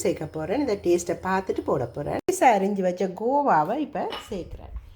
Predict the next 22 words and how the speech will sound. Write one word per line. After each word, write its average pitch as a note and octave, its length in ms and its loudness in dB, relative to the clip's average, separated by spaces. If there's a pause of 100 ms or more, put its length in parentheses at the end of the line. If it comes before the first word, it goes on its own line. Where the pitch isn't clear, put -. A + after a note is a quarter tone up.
(880)
இதுக்கு G#3 380 -2
நீங்க F#3 260 -2
வேணுமெண்டா G3 440 -4 (120)
ஒனியன் G#3+ 320 2 (100)
ரிங்ஸாவும் B3 680 2 (240)
கொஞ்சம் F#3+ 280 -6
கூட F#3 500 -4
போட்டாலும் F3+ 560 -2
நல்ல F#3 220 -2 (120)
க-, E3 240 -6
கிறிஸ்பியா G3 400 -6 (120)
நல்ல F#3 140 -6
டேஸ்டா E3 480 -6
இருக்கும். F3 240 -6
ஆனா B3+ 140 -2
நான் G3+ 220 -2 (120)
சின்னனா C4+ 460 -2
அரிஞ்சு F3 220 -8
தான் F#3 200 -6
போட்டேன். D3 400 -8
நான் G#3 180 -10 (640)
இதுல - 200 -8